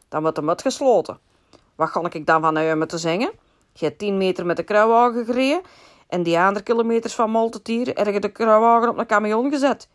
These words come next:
Jij krijgt niks." "Heb ik gewonnen of heb ik niet gewonnen?" "Gij hebt vals gespeeld en daar kan ik niet meer lachen. Maar als je dan toch de beest wilt uithangen, hies, hè." En ik smeet zes kilo filo puur die dat ik had liggen op zijn kruiwagen. "Stap het maar af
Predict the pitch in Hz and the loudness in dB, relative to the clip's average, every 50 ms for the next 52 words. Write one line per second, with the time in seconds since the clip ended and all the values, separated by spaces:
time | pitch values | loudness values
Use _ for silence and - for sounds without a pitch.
0 | _ _ _ - - 175 165 160 156 - - 170 160 151 - _ _ - 160 214 | _ _ _ -2 2 4 4 4 4 2 0 0 0 0 -2 _ _ -4 -2 -2
1 | 254 - - - - - - _ _ _ _ _ _ _ _ _ _ - _ - | 0 -2 -2 -6 -6 -8 -12 _ _ _ _ _ _ _ _ _ _ -14 _ -6
2 | 147 151 147 - - 165 160 180 220 277 339 320 - 339 330 349 - 392 440 427 | -4 -4 -4 -4 -2 2 2 4 4 4 2 2 2 0 0 0 -2 -2 -2 -2
3 | - - 392 359 311 220 170 143 - _ _ _ _ _ _ _ _ _ - - | 2 2 2 4 4 2 2 0 -6 _ _ _ _ _ _ _ _ _ -4 -4
4 | 147 135 - - 254 254 277 269 - - 208 - _ - 131 104 - - - - | -4 -4 2 4 4 4 4 4 0 -6 -8 -6 _ -2 -2 -2 -4 -8 -12 -4
5 | 156 151 143 - - 151 135 - - 196 240 269 277 269 240 214 208 - - - | 0 0 0 2 0 -2 -2 -2 -2 0 4 4 6 6 6 4 2 -2 -10 -20
6 | _ _ _ _ _ _ _ _ - 151 165 - - - 170 151 151 170 165 226 | _ _ _ _ _ _ _ _ -2 0 0 0 0 0 2 2 2 2 2 0
7 | 233 233 226 220 226 247 277 262 - 277 269 269 277 269 - 277 269 269 277 277 | 0 0 0 -2 -2 -2 -2 0 0 0 2 2 0 0 0 0 0 0 -2 -4
8 | - _ _ 220 277 302 - - - 311 415 - _ _ _ _ _ _ _ _ | -6 _ _ 4 4 4 4 2 0 0 -2 -2 _ _ _ _ _ _ _ _
9 | _ _ _ - 175 165 156 - - 214 196 180 156 - - - 185 208 - - | _ _ _ -8 -8 -8 -6 -6 -4 -2 -2 -2 -2 -4 -2 -2 -2 -2 -2 -2
10 | - 254 247 233 233 - 262 233 220 214 _ - 269 262 262 262 - - - - | -2 0 0 0 0 -2 -2 -2 -2 -4 _ -2 0 0 0 0 -4 -10 -20 -20
11 | _ _ - 190 202 202 208 226 220 - 226 214 220 247 247 240 - - 247 247 | _ _ -4 -2 -2 0 0 0 -2 0 0 0 0 0 -2 -2 -2 -2 -2 0
12 | 240 262 240 233 214 196 180 156 135 120 - - - _ _ _ _ _ _ _ | 0 2 4 4 6 6 6 4 4 4 2 -4 -14 _ _ _ _ _ _ _
13 | _ _ _ _ _ _ _ - - - 202 - - - 139 165 180 214 226 214 | _ _ _ _ _ _ _ -16 -4 -4 -2 -2 -2 -2 0 2 4 4 4 4
14 | - - _ | 2 -2 _